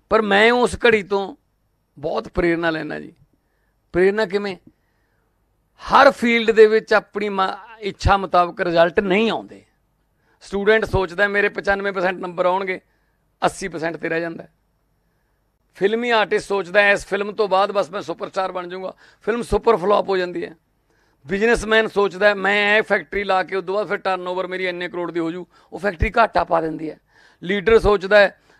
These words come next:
ਕਿ ਮੈਂ ਇੰਨੀਆਂ ਸੀਟਾਂ ਲੈ ਕੇ ਐਂ ਕਰ ਦੂੰਗਾ, ਆਪ ਆਪਦੇ ਵਾਲੀ ਸੀਟ ਹਾਰ ਜਾਂਦਾ ਹੈ।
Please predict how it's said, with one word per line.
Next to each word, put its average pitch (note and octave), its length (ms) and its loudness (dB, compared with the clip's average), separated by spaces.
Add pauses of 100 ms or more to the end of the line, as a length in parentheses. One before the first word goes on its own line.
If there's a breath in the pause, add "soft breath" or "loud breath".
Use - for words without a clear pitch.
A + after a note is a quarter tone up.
ਕਿ G3+ 80 -2
ਮੈਂ G3+ 260 0
ਇੰਨੀਆਂ G3+ 600 0 (180)
ਸੀਟਾਂ F#3+ 440 0
ਲੈ F3+ 180 0
ਕੇ F3+ 260 -4 (140)
ਐਂ F#3+ 100 -6
ਕਰ F3+ 180 -2
ਦੂੰਗਾ, E3+ 380 -6 (480)
ਆਪ G3+ 380 4
ਆਪਦੇ F#3+ 220 2
ਵਾਲੀ G#3+ 140 6
ਸੀਟ G3+ 180 -2
ਹਾਰ F#3+ 180 4
ਜਾਂਦਾ F3 260 -6
ਹੈ। - 80 -14